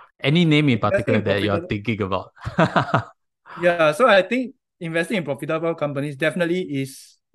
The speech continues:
Speaker 1: It removes the element of speculation, 'cause when we invest into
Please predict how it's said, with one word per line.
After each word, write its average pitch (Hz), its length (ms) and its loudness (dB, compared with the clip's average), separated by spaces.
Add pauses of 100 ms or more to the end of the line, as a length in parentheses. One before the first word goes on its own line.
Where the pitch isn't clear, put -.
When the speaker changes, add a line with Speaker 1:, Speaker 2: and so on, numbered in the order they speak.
Speaker 1:
It 185 120 4
removes 208 400 4
the - 160 -2
element 139 340 2
of 101 80 -4
speculation, 101 600 -6
'cause 175 180 2
when 120 220 0 (280)
we 147 120 -2
invest 170 340 2
into 110 420 -4